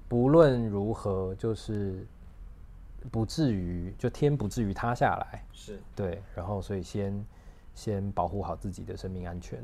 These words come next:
Speaker 1: 这样，这是这样。
Speaker 2: 总有路走嘛。
Speaker 1: 总有路走，这样子，
Speaker 2: 总有路走。
Speaker 1: 山不转路转，路不转人转嘛。
Speaker 2: 是。
Speaker 1: 对，那，嗯，这是第一个。那再来的话就是说，嗯，就是，其实坦白说，我到底怎么走过来的，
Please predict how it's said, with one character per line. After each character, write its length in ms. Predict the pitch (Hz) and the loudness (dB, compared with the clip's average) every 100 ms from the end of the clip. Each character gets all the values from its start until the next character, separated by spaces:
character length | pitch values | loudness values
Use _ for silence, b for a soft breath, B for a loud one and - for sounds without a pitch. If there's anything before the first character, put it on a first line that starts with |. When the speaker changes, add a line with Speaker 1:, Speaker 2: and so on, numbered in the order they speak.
| 113 | -8
Speaker 1:
这 100 | 117 | -8
样， 120 | 110 - - - | -10 -14 -18 -12
这 100 | - | -10
是 320 | 95 104 95 - - - - - - | -6 -6 -6 -10 -16 -18 -18 -14 0
这 120 | - | 4
样。 100 | 101 | 6
Speaker 2:
总 20 | |
有 40 | 92 | 6
路 180 | 107 107 | 4 0
走 220 | 90 - | -2 -2
嘛。 60 | - - - | -6 -10 2
Speaker 1:
总 120 | 139 | 6
有 60 | |
路 180 | 147 156 | 10 10
走， 280 | 123 92 92 - | 10 4 0 -6
这 100 | 104 | -4
样 140 | 92 | -2
子， 100 | 95 | -4
Speaker 2:
总 0 | |
有 0 | |
路 0 | |
走。 60 | 95 | -2
Speaker 1:
山 160 | 120 | -2
不 60 | 123 | 0
转 120 | 104 | 2
路 200 | 101 110 | 2 0
转， 160 | 98 90 | -2 -2
路 160 | 104 | -2
不 40 | 101 | -2
转 160 | 87 | -4
人 200 | 82 82 | -6 -6
转 180 | 98 98 113 | -8 -8 -10
嘛。 80 | - - | -14 -14
Speaker 2:
是。 180 | - - - - | -16 -16 -14 -6
Speaker 1:
对， 240 | 95 90 - | -4 -4 -6
那， 520 | 117 110 104 95 95 - | -2 0 0 0 -4 -4
嗯， 260 | 92 90 90 | -6 -6 -6
这 140 | 107 | -6
是 60 | 107 | -4
第 200 | 98 92 | -4 -4
一 40 | |
个。 100 | - - | -6 -2
那 100 | 147 | 6
再 140 | 160 | 8
来 180 | 135 123 | 8 6
的 80 | 123 | 4
话 220 | 135 123 | 4 4
就 120 | 120 | 2
是 120 | 117 | -2
说， 360 | - 113 110 110 B B B B | -2 -2 0 -2 B B B B
嗯， 600 | - 107 104 104 101 101 - - - - - | -4 -2 0 -2 -2 -4 -6 -12 -16 -16 -14
就 120 | - 117 | -10 -10
是， 600 | - 110 107 101 98 104 107 - - - - - | -6 -4 -2 -4 -4 -6 -8 -8 -10 -10 -10 2
其 120 | 160 | 6
实 160 | 175 180 | 8 8
坦 160 | 131 | 6
白 140 | 107 104 | 8 8
说， 140 | 123 | 8
我 120 | 110 | 6
到 120 | 98 147 | 8 6
底 80 | |
怎 100 | 104 | 6
么 80 | 90 | 2
走 100 | 90 | 0
过 200 | 82 98 | 0 0
来 180 | 80 80 | 0 -2
的， 260 | 85 87 | -4 -6